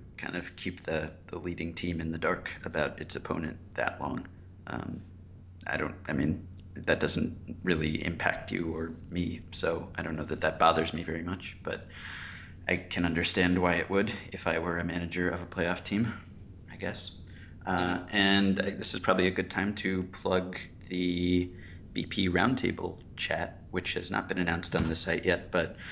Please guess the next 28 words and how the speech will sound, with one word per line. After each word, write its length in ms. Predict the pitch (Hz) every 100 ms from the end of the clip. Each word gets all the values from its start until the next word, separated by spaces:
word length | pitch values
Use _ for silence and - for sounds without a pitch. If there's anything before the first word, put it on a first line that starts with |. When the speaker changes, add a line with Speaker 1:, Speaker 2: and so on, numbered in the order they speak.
| - - - - - -
Speaker 1:
all 220 | 127 135
of 100 | -
the 220 | 120 117
authors, 380 | 123 135 160 120
or 80 | 92
many 260 | 98 117
of 80 | 113
the 140 | 104 107
authors, 420 | 117 117 113 -
will 220 | 104 104
be 420 | 107 101 101 98 - -
doing 260 | - 95 90
a 80 | 87
live 220 | 87 85
chat 300 | - 87 85 95
on 160 | 87
the 60 | 87
site 460 | - 90 95 - -
during 320 | 87 85 85
both 280 | - - -
of 160 | -
the 140 | - -
wild 300 | - - -
card 220 | - -
games 300 | 50 50 -
on 100 | -
Friday, 400 | - - - - -
so 340 | - - -